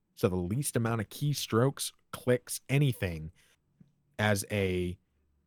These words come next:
business that you can create between somebody wanting the thing that you do and, uh, taking an action, the least amount of work possible is what you wanna do.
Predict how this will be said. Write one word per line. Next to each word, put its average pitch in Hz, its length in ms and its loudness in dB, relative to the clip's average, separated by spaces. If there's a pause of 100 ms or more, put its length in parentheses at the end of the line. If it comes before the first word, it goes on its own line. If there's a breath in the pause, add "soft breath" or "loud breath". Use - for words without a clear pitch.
(100)
business 120 640 2 (320)
that 98 160 0
you 135 120 4
can 131 180 0
create 110 480 0
between 101 580 -4
somebody 101 680 0 (540)
wanting 143 680 2 (240)
the 110 140 2
thing 123 420 2
that 110 140 0
you 104 220 0
do 87 520 -2 (1160)
and, 104 420 2 (1160)
uh, 98 380 2 (120)
taking 143 320 2
an 110 80 4
action, 104 560 0 (420)
the 90 100 -2
least 110 440 2
amount 117 360 4
of 104 120 -4
work 101 280 0
possible 110 520 0
is 101 160 -4
what 107 180 -4
you 92 60 -6
wanna 78 240 -10
do. - 100 -20